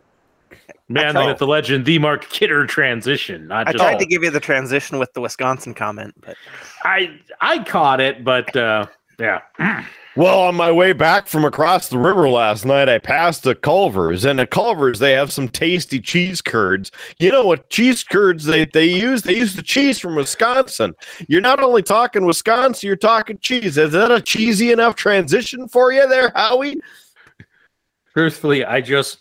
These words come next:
Speaker 1: love when I have stuff that's I put in the run sheet and just for him to try and make the transition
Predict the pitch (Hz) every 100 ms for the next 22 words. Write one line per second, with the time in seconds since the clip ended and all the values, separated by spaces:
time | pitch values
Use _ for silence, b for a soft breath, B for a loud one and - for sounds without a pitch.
0 | - 143 120 123 147 151 117 107 117 117
1 | 113 110 - 120 117 - 104 - 107 107
2 | - 131 120 120 120 120 - 127 123 -
3 | 117 117 120 - - 117 113 117 117 120
4 | 117 - 135 120 117 104 110 110 113 -
5 | 110 110 104 110 120 117